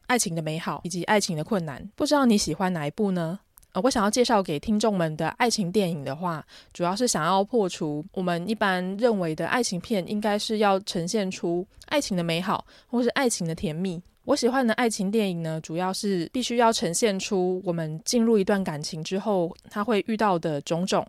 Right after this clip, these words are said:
不管是甜蜜的事情，还是现实的事情。像在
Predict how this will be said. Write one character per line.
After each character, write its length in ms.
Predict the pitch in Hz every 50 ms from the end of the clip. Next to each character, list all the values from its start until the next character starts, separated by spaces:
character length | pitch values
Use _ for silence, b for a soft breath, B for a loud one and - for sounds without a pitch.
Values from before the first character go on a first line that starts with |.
| 196 220
不 80 | -
管 220 | 247 233 185 156 160
是 180 | 160 - 202
甜 180 | 190 - 208 175
蜜 120 | 196 226 214
的 100 | 180 170
事 200 | 170 - 220 196
情， 340 | - - - 165 143 151 175 _ b b b b b b b
还 160 | b 180 175
是 220 | 180 - 220 196
现 180 | 196 - 269 214
实 160 | - - 165
的 80 | 160 170
事 180 | - - 180
情。 300 | 165 - - 165 147 135 -
像 220 | - - 240 233
在 300 | 220 - 233 220 208 196